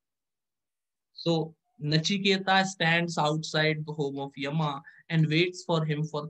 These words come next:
three days. And after three days, Yama comes, and as Nachiketa is a Brahmin, he gives him food, et cetera, and asks Nachiketa to ask for some wish.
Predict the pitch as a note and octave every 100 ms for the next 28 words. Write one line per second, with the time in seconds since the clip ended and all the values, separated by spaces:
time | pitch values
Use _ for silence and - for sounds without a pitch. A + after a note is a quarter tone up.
0 | - E3 F3+ E3 - - _ _ _ C#3+
1 | C#3 C#3+ - D3+ - C#3 C#3 E3+ F3 D3
2 | D3 D#3 F3 G3+ A3 - E3+ D#3+ D#3+ E3+
3 | E3+ D#3+ E3+ E3+ D#3+ D#3+ D#3+ D3+ - D3+
4 | E3 - _ _ _ _ _ _ _ _
5 | _ _ _ _ _ _ _ _ _ _
6 | _ D3+ D#3 E3+ D#3+ D#3+ D#3+ D#3+ E3+ E3
7 | - E3+ - E3 D3 D3+ _ - - E3+
8 | F3 F3 F#3+ F#3+ G3 E3 D#3 D#3+ D#3 D3
9 | - D3 D3+ D#3 F3 E4+ - _ _ _
10 | _ _ _ _ _ _ C#3 D3 - C#3+
11 | D#3 D3+ D#3 A3+ A3 -